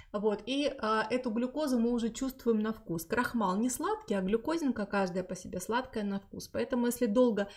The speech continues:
что-то крахмалистое держать во рту, не глотать, то вы почувствуете сладкий вкус. О, как!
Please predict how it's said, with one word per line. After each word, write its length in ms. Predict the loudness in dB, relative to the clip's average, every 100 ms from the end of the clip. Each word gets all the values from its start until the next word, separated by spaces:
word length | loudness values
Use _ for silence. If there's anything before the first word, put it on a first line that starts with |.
| -18
что-то 320 | -6 0 2 2
крахмалистое 680 | 0 0 2 2 2 0
держать 380 | -2 0 0 0
во 100 | -4
рту, 260 | -6 -2 2
не 80 |
глотать, 480 | 2 2 0 -4 -8 -12 -20 -4
то 80 | -2
вы 140 | 0
почувствуете 560 | -2 -4 -4 -2 -4 -4
сладкий 400 | -4 -4 -4 -6
вкус. 380 | -8 -10 -16 -6
О, 440 | 0 4 6 6
как! 440 | 6 0 -4 -6